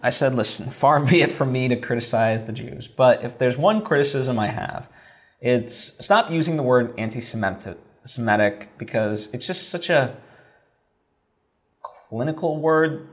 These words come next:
um, for lack of a better term. Like, it's, it's one that you would use in a scholarly paper that is so detached." Instead, just call it what it is. Jew hating, right? That's what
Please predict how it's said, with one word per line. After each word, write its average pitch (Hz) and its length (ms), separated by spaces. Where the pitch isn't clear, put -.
um, 90 380
for 120 100
lack 120 140
of 127 60
a - 20
better 123 140
term. - 140
Like, 120 180
it's, - 380
it's - 160
one 175 240
that 180 140
you 156 140
would 143 140
use 135 540
in 123 100
a 117 40
scholarly 117 640
paper 113 520
that 110 360
is 113 140
so 123 200
detached." - 640
Instead, 214 320
just - 240
call 330 240
it 196 40
what 196 120
it 175 80
is. 117 320
Jew 240 200
hating, 120 340
right? 175 260
That's 170 180
what - 160